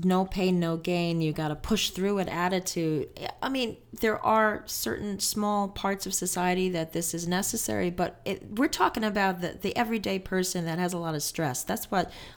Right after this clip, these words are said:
Living Stress Free is all about. We wanna help the everyday person with stress have less stress and really lower it and balance their life. And so you, you really, if you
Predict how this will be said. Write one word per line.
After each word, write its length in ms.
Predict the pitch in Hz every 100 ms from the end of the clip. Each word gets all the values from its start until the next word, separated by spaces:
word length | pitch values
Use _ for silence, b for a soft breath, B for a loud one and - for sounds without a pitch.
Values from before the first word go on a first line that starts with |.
| -
Living 180 | 208
Stress 300 | 202 190 180
Free 100 | -
is 100 | 175 170
all 140 | 165
about. 320 | 160 151 135
We 120 | 175
wanna 280 | 190 196 185
help 480 | 175 190 190 190 -
the 160 | 180 185
everyday 380 | 208 240 240
person 400 | 185 190 190 185
with 140 | 180 180
stress 400 | - 170 165 - B B
have 160 | - 151
less 320 | 143 147 147
stress 480 | - 139 123 127 -
and 120 | 143
really 200 | 151 165
lower 360 | 156 156 156 147
it 120 | 131 - B B B B
and 160 | 160
balance 380 | 170 165 180 185
their 180 | - 180
life. 360 | 180 180 147 -
And 220 | 180 165
so 280 | - 175 170
you, 360 | 175 180 170 - -
you 220 | 175 180
really, 680 | 175 190 226 240 214 175 -
if 180 | 185 180
you 200 | 196